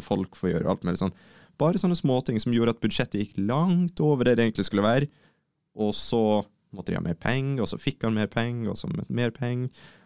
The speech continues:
Og til slutt så sa de liksom, «Få se hva du har lagd da.» Og så fikk de se det, og så bare, «Eh, nei.» <laughs>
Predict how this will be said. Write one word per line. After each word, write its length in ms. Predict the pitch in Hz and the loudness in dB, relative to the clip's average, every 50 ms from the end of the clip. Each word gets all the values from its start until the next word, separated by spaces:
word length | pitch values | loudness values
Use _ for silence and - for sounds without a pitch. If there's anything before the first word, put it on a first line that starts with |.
| _ _ - | _ _ -4
Og 100 | 120 110 | -4 -4
til 140 | - 110 - | -4 -2 -2
slutt 180 | 131 117 - | -2 -2 -2
så 220 | - - 113 110 107 104 101 - | -2 2 2 4 4 4 2 2
sa 100 | - 110 101 | 0 0 0
de 80 | 101 95 | 0 -2
liksom, 240 | 98 - 90 92 - | -2 -4 -4 -6 -4
«Få 80 | - - - | -4 -2 -2
se 100 | - 113 | -2 -2
hva 160 | 107 - 107 | -2 -2 -2
du 60 | 101 | 0
har 80 | 98 98 | 0 0
lagd 160 | 92 92 90 | -2 -2 -4
da.» 80 | - - - - | -6 -8 -8 -8
Og 80 | 87 | -12
så 80 | - - - | -8 -8 -8
fikk 80 | 92 - | -8 -6
de 60 | - | -6
se 160 | - - 90 | -4 -4 -2
det, 80 | 85 - | -2 -4
og 60 | - - | -6 -6
så 80 | - | -4
bare, 160 | 78 85 87 - | -2 -2 -2 -2
«Eh, 480 | - 85 85 85 90 90 85 85 82 - - _ 101 | -2 -4 -4 -2 -2 -2 -2 -2 -4 -6 -8 _ -4
nei.» 460 | 101 95 92 90 - - - - | 0 0 0 0 -2 -4 -6 -8
<laughs> 40 | - | -8